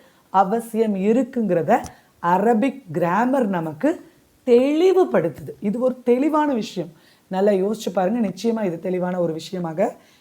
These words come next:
இருக்கும் அப்படிங்கிறத உங்களால உணர முடியும். So வந்து மஅரூஃப் செய்வினை, ஆக்டிவ் வெர்ப், மஜ்ஹூல் செயற்பாட்டு வினை,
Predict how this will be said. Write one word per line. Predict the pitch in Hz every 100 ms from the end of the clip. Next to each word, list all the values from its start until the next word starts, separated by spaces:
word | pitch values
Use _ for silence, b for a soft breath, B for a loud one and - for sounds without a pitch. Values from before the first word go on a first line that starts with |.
| b
இருக்கும் | 196 196 190 190 180 175
அப்படிங்கிறத | 185 160 175 165 214 226
உங்களால | 175 165
உணர | 196 175 170 175
முடியும். | 165 160 196 277 b b b b b
So | - - 233
வந்து | 180 180 254
மஅரூஃப் | 202 165 185 202 214 277 - - -
செய்வினை, | 196 190 202 220 269 -
ஆக்டிவ் | 180 180 - 196
வெர்ப், | 185 269 277 b b b 170
மஜ்ஹூல் | 165 147 175 175 269
செயற்பாட்டு | 302 - 196 185 190 220 208 208
வினை, | 165 165 170 262 -